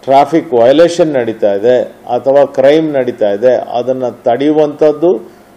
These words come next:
ಮತ್ತು ಆದಂಥ ಪಕ್ಷದಲ್ಲಿ ತಕ್ಷಣವೇ ತನಿಖೆ ಮಾಡೋದಕ್ಕೆ ಎಲ್ಲ ರೀತಿಯ ವ್ಯವಸ್ಥೆ ಮಾಡುವಂತೆ ನಾವೀಗ ಒಂದು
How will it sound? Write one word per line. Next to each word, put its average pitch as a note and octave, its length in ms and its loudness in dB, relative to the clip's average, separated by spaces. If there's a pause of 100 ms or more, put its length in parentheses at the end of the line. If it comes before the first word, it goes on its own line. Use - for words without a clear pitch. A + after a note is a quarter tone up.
(240)
ಮತ್ತು D#3+ 520 0
ಆದಂಥ D#3+ 540 2
ಪಕ್ಷದಲ್ಲಿ C3+ 680 0
ತಕ್ಷಣವೇ E3+ 640 2
ತನಿಖೆ C#3+ 380 -2
ಮಾಡೋದಕ್ಕೆ A#2+ 800 -4 (400)
ಎಲ್ಲ D3 280 4
ರೀತಿಯ D3+ 340 0
ವ್ಯವಸ್ಥೆ C3 480 0
ಮಾಡುವಂತೆ A#2+ 920 -4
ನಾವೀಗ A#2+ 400 -6
ಒಂದು A#2+ 460 -2